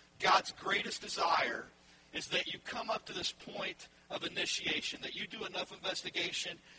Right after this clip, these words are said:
you consider Jesus Christ, you listen to messages, you read books, you read the Bible,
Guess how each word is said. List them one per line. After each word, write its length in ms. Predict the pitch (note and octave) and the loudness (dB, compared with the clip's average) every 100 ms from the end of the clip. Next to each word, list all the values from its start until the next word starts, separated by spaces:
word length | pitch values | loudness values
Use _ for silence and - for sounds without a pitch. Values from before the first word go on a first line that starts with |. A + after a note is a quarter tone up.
| - | -14
you 100 | - | -12
consider 460 | - D3+ - F3+ E3 | -2 0 2 0 -2
Jesus 420 | - - - - | -4 -4 -4 -4
Christ, 560 | - E3+ D#3+ D#3 - - - - | 0 4 4 4 0 -4 -16 -10
you 140 | - E3+ | -6 -4
listen 300 | F#3 - F3+ | 0 0 0
to 80 | |
messages, 560 | E3+ E3 - E3+ E3 - | 2 2 2 -2 -4 -4
you 80 | D3+ | -2
read 180 | D#3+ D3+ | -2 -2
books, 340 | - E3 E3 - | -2 -2 -2 -6
you 80 | D3 | -6
read 200 | D3+ - | -8 -8
the 40 | |
Bible, 540 | - D3+ D#3 - D3 | 2 4 4 2 -6